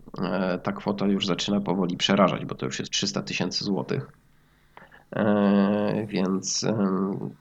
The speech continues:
tanio nie jest, a tak naprawdę co nam ten samochód oferuje? To jest w dalszym ciągu przednionapędowy samochód, w dalszym ciągu z litrowym silnikiem, no ale o mocy około dwustu koni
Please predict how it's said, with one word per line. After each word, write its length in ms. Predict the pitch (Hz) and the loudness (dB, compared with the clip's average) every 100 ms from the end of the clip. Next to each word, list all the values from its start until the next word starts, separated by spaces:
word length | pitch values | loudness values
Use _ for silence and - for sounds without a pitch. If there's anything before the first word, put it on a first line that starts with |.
| _ _ _ _ _ _ 110 | _ _ _ _ _ _ 6
tanio 260 | 113 101 | 6 4
nie 240 | 104 104 101 | 4 6 6
jest, 440 | 131 - - - _ _ - | 6 2 0 -8 _ _ -2
a 60 | 95 | 0
tak 200 | 104 101 | 2 0
naprawdę 340 | 104 113 117 | 2 2 2
co 140 | 101 110 | 0 2
nam 140 | 104 | 0
ten 140 | 98 | 0
samochód 440 | 101 104 107 104 101 | 0 0 0 0 -2
oferuje? 440 | 101 90 85 82 | 0 0 0 -4
To 120 | - | -4
jest 100 | 82 | -4
w 40 | - | 0
dalszym 280 | 110 - - | 2 2 0
ciągu 240 | 117 110 | -2 -2
przednionapędowy 800 | - 107 113 98 101 98 95 92 | 2 4 4 4 4 4 4 0
samochód, 560 | - 87 80 92 - - _ - | 0 0 0 -4 -6 -14 _ -6
w 40 | 95 | -2
dalszym 300 | 82 - - | -2 -2 -2
ciągu 240 | 107 98 | 2 2
z 80 | 92 | 0
litrowym 420 | 90 104 98 85 | -2 0 -2 -2
silnikiem, 560 | - - 82 80 98 - - - - - - - | -4 -4 -2 -2 0 0 -4 -16 -18 -18 -14 0
no 120 | - | 6
ale 320 | 123 107 104 | 8 6 4
o 80 | - | 4
mocy 280 | 107 120 - | 4 4 2
około 260 | 101 104 101 | 2 2 2
dwustu 380 | 104 101 - | 0 -2 0
koni 280 | 101 92 - | 4 4 2